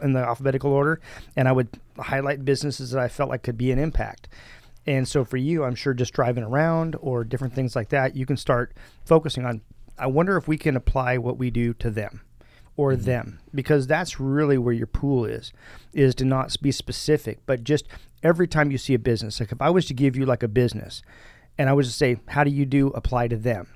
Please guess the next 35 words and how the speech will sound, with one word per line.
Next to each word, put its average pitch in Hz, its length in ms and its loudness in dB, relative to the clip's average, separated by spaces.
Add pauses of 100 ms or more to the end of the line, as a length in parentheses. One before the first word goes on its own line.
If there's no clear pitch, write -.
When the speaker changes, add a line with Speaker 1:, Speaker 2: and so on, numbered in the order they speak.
(120)
Speaker 1:
You 156 160 4
may 190 140 4
come 139 180 0
up 123 60 2
with 120 120 -8
a 110 40 -2
really 131 220 4
good 123 100 0
plan 156 220 0
and 127 40 -2
go, 107 100 0
"Wow, 123 360 -8
you 123 100 0
know 131 120 4
what? 202 180 2 (300)
That - 240 -4
really 147 280 -2
could - 260 -2
work 147 180 0
for 117 160 -4
them." 110 340 -4 (240)
Speaker 2:
Mm-hmm. 98 240 -6 (160)
Speaker 1:
And 151 160 6
then 151 80 6
scale 131 320 0
it 101 100 -4
down 175 400 2
and 117 120 -8
scale 107 320 -4
it 110 80 2
up 202 320 4
and 104 80 -6
scale 110 260 -8
it 98 120 -12
down. 170 380 0